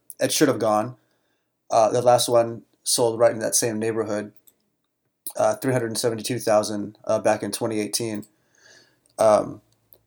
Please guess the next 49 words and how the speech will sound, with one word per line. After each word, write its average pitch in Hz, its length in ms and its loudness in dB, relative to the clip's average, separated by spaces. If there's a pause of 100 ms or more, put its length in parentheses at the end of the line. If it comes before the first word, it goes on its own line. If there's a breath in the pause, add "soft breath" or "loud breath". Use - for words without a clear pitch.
(160)
so 170 140 8
yeah, 202 120 12
so 180 140 8
that 170 80 12
was 156 140 8
nice. 139 240 10
That, 131 240 4
that, 151 320 6 (100)
that 143 160 6
collection 139 480 4
sold 131 280 2
for 143 80 -2
more 131 240 4
than 127 140 -2
three 139 180 2
point 127 220 -2
two 135 140 4
million 123 260 2
dollars. 113 380 6
So 139 80 0
it 135 40 0
just 143 220 2
does 139 140 4
a 123 60 -2
show 143 240 6
that 120 120 4
if 120 140 0
you 135 60 4
have 131 120 4
the 127 60 -2
perseverance 127 640 0
to 120 100 4
actually 123 280 2
complete 143 380 2
that - 160 4
collection, 120 420 2
it's, 107 200 -6
uh, 104 220 2 (1040)
number 147 200 8
one, 156 160 10
it's 139 100 4
a 135 60 2
humongous 131 460 4
accomplishment, 127 540 0
but 120 120 0
it's, 117 180 -4
uh, 107 200 2
you 151 60 2
know 92 200 -4